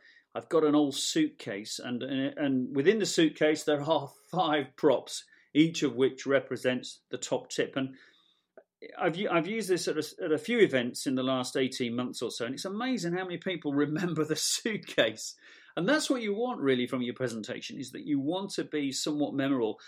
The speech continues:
particularly if you're speaking at an event where there are lots of other speakers as well. So, you know, you have to think about putting on a bit of a show, and, um, and, and so do something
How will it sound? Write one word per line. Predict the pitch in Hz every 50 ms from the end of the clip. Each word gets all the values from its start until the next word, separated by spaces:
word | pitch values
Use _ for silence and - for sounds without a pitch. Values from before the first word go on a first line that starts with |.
| - _
particularly | - 151 - - - - 226 220 220 - - 165 156 139 127 120 120 117 120
if | 131 127 -
you're | 123 127 123 123 120 117 120 120
speaking | - - - 160 160 160 - 143
at | 131 123
an | 135 123
event | 120 - 143 135 120 -
where | 127 123
there | 117 123 117
are | 117
lots | 127 131 147 151 - - -
of | 151 120
other | 123 120 117 120 120 - _ _ _ _ _ _ _ _
speakers | - - - - 147 135 123 127 - 123 104 110
as | 113 104 -
well. | 113 117 117 113 110 101 101 - _ _ _ _ _ _ _ _ _ _
So, | - - - 160 151 151
you | 156 147 - 170 160
know, | 160
you | 156 165 165
have | 160 160 196 - -
to | 185
think | 175 - 196 185 170
about | 147 131 139 131 - -
putting | - 170 - - 147 139 - -
on | 143 135 - -
a | 143
bit | - - 147 143
of | 143 123
a | 123
show, | - - - - 170 156 131 117 101 104 101 104 _ _ _ _ _ _ _
and, | 123 123 131 135 135 135 131
um, | 139 131 131 127 127 131 131 131 - - _ _ _
and, | - 139 135 -
and | 147 156 151 143
so | - - 180 156 156 147 - - - 160
do | 165 185 220 233
something | 214 - - - 220 214 196 170 - 131 107 113 123 135 131